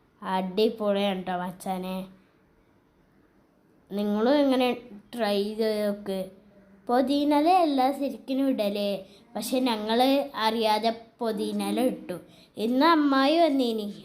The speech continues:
അമ്മായി ബീഫ് വാങ്ങാൻ വന്നതാണ്. അപ്പൊ ഞങ്ങൾ വീട്ടിൽ കൂടി വന്നു. അപ്പൊ പൈനാപ്പിൾക്ക് പുതിനയില അല്ല മല്ലിച്ചപ്പാണ് ഇടല് പറഞ്ഞു. അമ്മായിക്കൊരു പൈനാപ്പിൾ കൊടുത്തു, ഞങ്ങളൊരു പൈനാപ്പിൾ എടുത്തു.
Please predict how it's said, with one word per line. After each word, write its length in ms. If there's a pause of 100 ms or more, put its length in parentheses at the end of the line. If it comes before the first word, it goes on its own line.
അമ്മായി 520
ബീഫ് 460
വാങ്ങാൻ 320
വന്നതാണ്. 580 (680)
അപ്പൊ 160
ഞങ്ങൾ 360
വീട്ടിൽ 320
കൂടി 240
വന്നു. 380 (640)
അപ്പൊ 160
പൈനാപ്പിൾക്ക് 840
പുതിനയില 720
അല്ല 260
മല്ലിച്ചപ്പാണ് 880
ഇടല് 640
പറഞ്ഞു. 320 (540)
അമ്മായിക്കൊരു 540
പൈനാപ്പിൾ 520
കൊടുത്തു, 280
ഞങ്ങളൊരു 500
പൈനാപ്പിൾ 520
എടുത്തു. 340